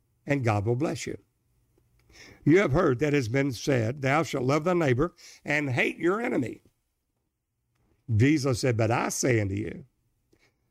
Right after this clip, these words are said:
love your enemies.'" Now, you've got to have the Spirit of God and not just a phileo, a brotherly love,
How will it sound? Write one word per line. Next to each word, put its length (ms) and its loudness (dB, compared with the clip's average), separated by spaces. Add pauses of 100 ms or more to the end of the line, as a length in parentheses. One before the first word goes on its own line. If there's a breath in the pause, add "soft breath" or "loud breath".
(100)
love 360 4
your 300 -2
enemies.'" 720 -6 (160)
Now, 180 0
you've 340 -2
got 260 0
to 100 -2
have 200 -2
the 100 -4
Spirit 320 -4
of 120 -8
God 400 -6 (960)
and 640 -2
not 260 -6
just 460 -4 (560)
a 120 -2
phileo, 600 0 (1160)
a 80 0
brotherly 420 -2
love, 300 -8